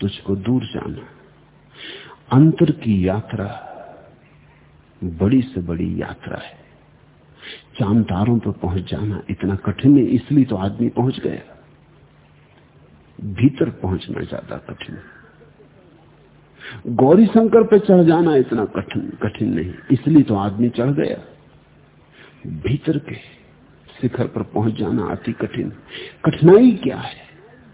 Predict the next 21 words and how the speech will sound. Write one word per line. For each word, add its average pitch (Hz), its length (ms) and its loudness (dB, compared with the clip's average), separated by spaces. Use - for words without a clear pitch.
कठिनाई 185 500 4
यह 226 280 8
है 277 140 10
कि 202 180 4
बाहर 175 520 4
भी 214 200 2
हजार 156 480 4
काम 208 300 2
अधूरे 175 400 4
पड़े, 117 460 0
जगह 175 400 6
जगह 208 340 8
मन 196 220 10
अभी 190 280 6
बाहर 156 320 6
उलझा 175 500 4
है, 127 180 -4
रस 190 300 6
अभी 185 300 6
कायम 214 520 6
है, 98 160 -2